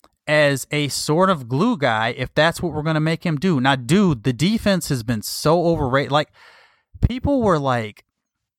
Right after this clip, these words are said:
like, I watched back, the, like, people were so, like, s-, I guess, rooting for him that, that, like, every time he, like, they're like, "Oh, he shut down Kawhi Leonard." And it's like, "Ah, you watch the game," and it was like, "Well, Giannis was backing him up, and, like, he made a couple good plays, but, like,"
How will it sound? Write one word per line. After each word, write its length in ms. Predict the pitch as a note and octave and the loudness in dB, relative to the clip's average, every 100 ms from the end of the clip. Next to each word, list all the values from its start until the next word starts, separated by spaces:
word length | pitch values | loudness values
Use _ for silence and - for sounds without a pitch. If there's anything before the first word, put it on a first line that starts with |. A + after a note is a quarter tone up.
| _ _ _ _ _ - - | _ _ _ _ _ -20 -2
like, 160 | E3+ | 2
I 80 | A#3 | 4
watched 340 | G3+ G3+ A3 - | 4 4 2 2
back, 240 | F#3 F3+ | 2 2
the, 60 | D#3 | 0
like, 160 | D#3 | -2
people 280 | - A3+ A#3 | 0 -2 -2
were 120 | F3+ | -2
so, 220 | C#3 F#3 F3 | 0 0 0
like, 380 | D3 C3 A#2+ - | 0 -2 -2 -6
s-, 160 | - - - | -20 -20 -6
I 120 | C3+ | -4
guess, 340 | C3 C#3+ - | 0 0 -2
rooting 380 | B2 B2 E3 G3 | -4 -2 0 0
for 240 | F#3 G3 G3 | 0 2 4
him 100 | E3+ | 2
that, 160 | B2+ | 0
that, 160 | C3+ B2 | -2 -2
like, 220 | A#2+ - | -2 0
every 180 | D3+ F#3 | 0 2
time 280 | F#3 E3+ D3 | 2 2 2
he, 100 | D3 | 0
like, 340 | B2 G#2+ - _ _ _ _ _ _ | 0 0 -8 _ _ _ _ _ _
they're 100 | G3 | 2
like, 180 | G#3 F3 | 4 4
"Oh, 160 | F3+ D#3 | 4 4
he 120 | D3+ | 0
shut 240 | - F3 | 0 0
down 200 | D3 C#3+ | 2 2
Kawhi 340 | - C#3+ C3+ B2+ | 2 2 4 2
Leonard." 280 | C3 A2+ A2+ | 0 -2 -6
And 60 | |
it's 120 | F3 B3 | -4 -2
like, 200 | C4+ E4 | -2 -2
"Ah, 220 | F4+ F#4 | -2 0
you 160 | C#4+ | -2
watch 340 | C4 C#4 C#4 - | 0 0 -2 -6
the 60 | |
game," 440 | G3 G#3 A#3 A#3 A3 | -6 -4 -2 -2 -2
and 100 | G#3+ | -2
it 40 | |
was 140 | G#3+ G3 | -4 -2
like, 220 | G#3 A3 | -2 0
"Well, 260 | B3+ B3+ A#3 | 2 2 2
Giannis 460 | F#3 G3+ G#3+ G3 | 2 2 2 -2
was 120 | F#3+ D3 | -6 0
backing 380 | E3+ F#3 G3 | 0 2 0
him 180 | F3+ E3 | -2 0
up, 440 | F3 F#3 F#3+ F#3+ F#3 | 2 4 4 2 0
and, 80 | |
like, 160 | F3+ F#3+ | -2 -2
he 80 | C4 | 0
made 160 | C#4+ | 0
a 40 | C4 | 2
couple 260 | A#3+ A#3 | 0 0
good 180 | G#3 G#3+ | -2 -2
plays, 540 | - A3 A3 A3 G3+ - | 0 0 2 0 -2 -2
but, 180 | G3 F#3+ | -2 0
like," 280 | F3+ D#3+ | 0 -2